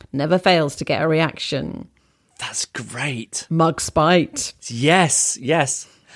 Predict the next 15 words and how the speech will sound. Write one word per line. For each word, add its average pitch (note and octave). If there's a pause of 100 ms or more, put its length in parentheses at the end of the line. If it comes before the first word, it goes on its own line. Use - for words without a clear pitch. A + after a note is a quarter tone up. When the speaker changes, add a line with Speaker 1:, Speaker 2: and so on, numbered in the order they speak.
(140)
Speaker 2:
I -
don't G3+
think G#3
I've G3
ever F#3
gone, D#3
g-, D3+ (140)
I, C#3
I've D3 (100)
definitely, D#3+ (600)
with C3+
these B2+
Moomin B2
mugs, G2 (320)
I -